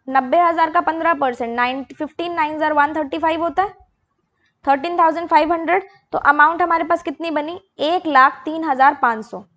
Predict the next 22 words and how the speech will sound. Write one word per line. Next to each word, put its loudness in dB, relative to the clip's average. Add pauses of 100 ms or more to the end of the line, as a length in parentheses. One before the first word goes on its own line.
(840)
फिर 2
से 0
इस -2
पे 6
पन्द्रह 4
परसेंट 2
का 2
इंटरेस्ट 0
लगा 6
और -2
सेकेंड -4
ईयर 2
के -6
एंड -2
में -6
हमें -4
कुछ -6
ना -4
कुछ -6
अमाउंट -2
मिल -6
जाएगी। -4